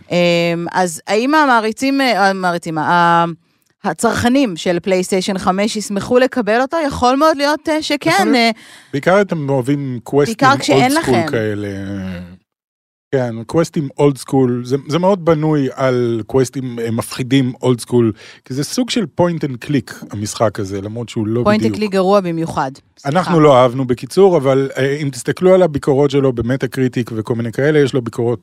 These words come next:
Speaker 2: דווקא הוא עומד על איזה שבעים וחמש, שזה, שזה ציון יפה מאוד. אז, אה, אוקיי, אז, אז האקסקלוסיבי היחידי שהיה לאקסבוקס עד עכשיו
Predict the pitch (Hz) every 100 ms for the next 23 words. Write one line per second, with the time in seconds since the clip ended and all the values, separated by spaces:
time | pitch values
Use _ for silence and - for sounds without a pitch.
0 | - 110 - 110 110 107 120 113 113 101
1 | - 107 131 139 127 - 113 123 - 117
2 | 104 110 104 95 117 117 - 123 117 110
3 | 131 123 113 113 92 - - _ _ _
4 | - 120 117 139 156 165 165 262 359 349
5 | - 151 151 147 - 135 139 131 131 135
6 | - 151 143 240 240 190 180 139 135 135
7 | 131 135 110 113 113 123 120 - 113 -
8 | - 135 135 - 110 101